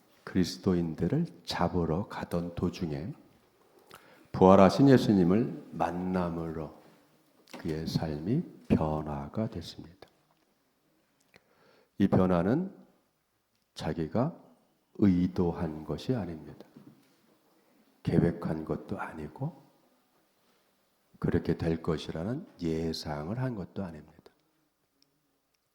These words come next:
전적으로 부활하신 주님의 나타남을 통해서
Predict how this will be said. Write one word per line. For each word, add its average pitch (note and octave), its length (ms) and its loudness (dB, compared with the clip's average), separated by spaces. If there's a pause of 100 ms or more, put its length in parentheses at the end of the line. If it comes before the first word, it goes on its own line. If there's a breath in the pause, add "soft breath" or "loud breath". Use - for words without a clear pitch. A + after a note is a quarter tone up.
전적으로 E2+ 960 -8 (920)
부활하신 D#2+ 840 -4 (280)
주님의 F2 800 -6 (1600)
나타남을 E2+ 760 -4
통해서 D#2+ 560 -8